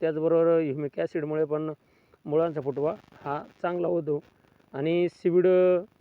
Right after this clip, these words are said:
त्याच्यामध्ये असल्यामुळे आपल्या, अ, सीव्हीडचा पण फायदा होतो. त्याचबरोबर, अं, कार्बोहायड्रेट, प्रोटीन हे असल्यामुळे, अ, म्हणजे पिकाला, अं, प्रोटीन जर चांगला असेल, तर त्याच्यामध्ये अन्नरसाची निर्मिती प्रोटीनपासूनच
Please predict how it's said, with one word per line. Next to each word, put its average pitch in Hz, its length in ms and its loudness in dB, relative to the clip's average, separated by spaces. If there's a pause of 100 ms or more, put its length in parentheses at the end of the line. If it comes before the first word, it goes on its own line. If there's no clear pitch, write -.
त्याच्यामध्ये 180 400 -2
असल्यामुळे 180 840 -2
आपल्या, 175 340 0 (480)
अ, 151 140 -4
सीव्हीडचा 170 420 0
पण 196 160 0 (260)
फायदा 165 260 0
होतो. 156 240 0
त्याचबरोबर, 180 640 -2
अं, 165 100 -6 (220)
कार्बोहायड्रेट, 170 640 0 (520)
प्रोटीन 180 420 2 (420)
हे 160 60 -2
असल्यामुळे, 165 640 -2 (420)
अ, 151 100 -4
म्हणजे 151 380 0
पिकाला, 185 440 0
अं, 180 240 -8
प्रोटीन 185 420 0
जर 196 140 0
चांगला 185 360 -2
असेल, 165 340 -4
तर 185 140 2
त्याच्यामध्ये 175 400 0
अन्नरसाची 170 680 -2
निर्मिती 165 420 -2
प्रोटीनपासूनच 175 680 -2